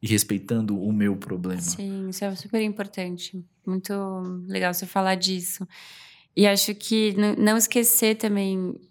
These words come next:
Speaker 2: principalmente quando você viveu por um período com a pessoa, que co-, com a idade começa a ser talvez um período mais extenso, né? Porque dá
Speaker 1: Uhum.
Speaker 2: tempo. É...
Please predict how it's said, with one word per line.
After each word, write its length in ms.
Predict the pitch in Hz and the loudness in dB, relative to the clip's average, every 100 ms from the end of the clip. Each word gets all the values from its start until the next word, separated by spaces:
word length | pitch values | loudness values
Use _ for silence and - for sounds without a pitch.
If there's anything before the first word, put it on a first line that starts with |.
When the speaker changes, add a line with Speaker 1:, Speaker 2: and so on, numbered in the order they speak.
| _ _ | _ _
Speaker 2:
principalmente 480 | 185 190 208 196 185 | -6 -2 0 2 0
quando 140 | - 180 | 0 -2
você 220 | 185 175 _ _ - | -4 -8 _ _ -6
viveu 380 | 170 175 180 | -2 2 0
por 160 | 175 180 | 0 -4
um 80 | 175 | -4
período 280 | 180 175 170 | -4 -6 -8
com 100 | 170 | -10
a 20 | |
pessoa, 560 | 180 165 - 180 214 | -4 -2 2 4 4
que 220 | 175 - 170 | 2 -4 -10
co-, 160 | - - - - - | -12 -20 -20 -20 -10
com 100 | - | 2
a 60 | 180 | 4
idade 400 | 175 170 170 165 | 6 4 2 -2
começa 380 | - 175 175 180 | -4 -4 -2 -4
a 40 | |
ser 300 | 170 180 165 | -6 -6 -6
talvez 320 | 175 165 170 170 | -6 -4 -2 -2
um 100 | 165 | -2
período 260 | 170 160 | -2 -2
mais 160 | 160 160 | -4 -4
extenso, 560 | 156 - 196 277 - | -2 4 6 4 2
né? 140 | 180 190 | -4 -4
Porque 160 | - | 0
dá 80 | 175 | 4
Speaker 1:
Uhum. 100 | 120 | 4
Speaker 2:
tempo. 400 | 117 180 127 143 - - - - - _ _ _ - | 4 0 0 -4 -12 -20 -20 -20 -20 _ _ _ 2
É... 360 | 185 185 185 | 4 4 2